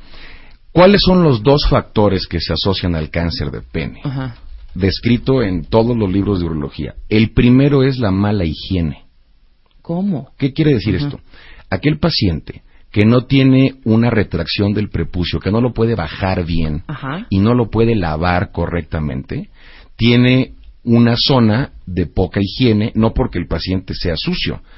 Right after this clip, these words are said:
Speaker 1: sino porque no puedes limpiar lo que no puedes descubrir.
Speaker 2: Claro.
Speaker 1: Entonces, el tener un, un prepucio cerrado, que se llama fimosis o parafimosis,
Speaker 2: Ujú.
Speaker 1: y no lo puedes tú retraer para limpiarlo,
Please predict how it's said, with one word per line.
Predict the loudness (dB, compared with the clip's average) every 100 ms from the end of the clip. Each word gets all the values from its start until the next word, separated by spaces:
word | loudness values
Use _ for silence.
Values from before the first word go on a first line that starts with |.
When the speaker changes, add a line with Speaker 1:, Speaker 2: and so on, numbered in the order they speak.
| -20 -6
Speaker 1:
sino | 0 0 0
porque | 0 2
no | 2 2
puedes | 2 0 0
limpiar | 0 0 0
lo | 0
que | -2
no | -2
puedes | -2 -2
descubrir. | -4 -8 -8 -8 -10 -10
Speaker 2:
Claro. | -12 -12 -14 -20 -20 -14
Speaker 1:
Entonces, | -4 -2 0 -2 -2
el | -2 0
tener | 2 4 4 4 0 0
un, | 2 4 2 -2 -2
un | 0 0
prepucio | -2 -4 -6 -4 -4
cerrado, | -2 -2 0 0 0 -4
que | -4
se | -2
llama | 0
fimosis | 0 0 2 0 -4 -8
o | -8
parafimosis, | -8 -4 -2 -2 -4 -6
Speaker 2:
Ujú. | -2 2
Speaker 1:
y | 4
no | 4
lo | 0 0
puedes | 0 0 -2
tú | -4
retraer | -4 -4 -2 -2 -2
para | -2 -4
limpiarlo, | -4 -6 -4 -4 -4 -6